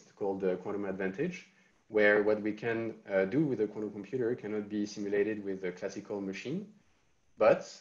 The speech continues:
uh, where it can also not solve any practical problem as far as we know. So those, uh, those areas are likely to move, and for now, the state of the art is roughly here, where the,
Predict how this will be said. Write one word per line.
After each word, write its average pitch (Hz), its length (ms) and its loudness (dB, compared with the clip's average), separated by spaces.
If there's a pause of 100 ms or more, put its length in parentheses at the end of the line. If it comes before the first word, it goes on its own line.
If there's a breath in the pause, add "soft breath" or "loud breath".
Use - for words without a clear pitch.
(140)
uh, 98 220 8
where 101 480 6 (100)
it 101 280 -10
can 107 160 -6
also 123 420 0
not 110 360 -2
solve 107 540 0
any 107 160 -2
practical 101 440 -6
problem 95 480 2
as 95 140 -4
far 95 180 2
as 90 140 -2
we 92 80 -8
know. - 160 -12 (600)
So 101 200 4
those, 104 300 4
uh, 98 260 6
those 101 160 0
areas 110 520 4
are 92 160 6
likely 98 280 2
to 101 120 -10
move, 131 360 -4 (200)
and 95 200 -4
for 98 160 -6
now, 113 200 2
the 104 100 -4
state 101 240 -2
of 95 140 -4
the 98 100 0
art 110 240 2
is 92 100 -10
roughly 95 360 -4
here, 92 260 0
where 92 480 2
the, 90 260 -2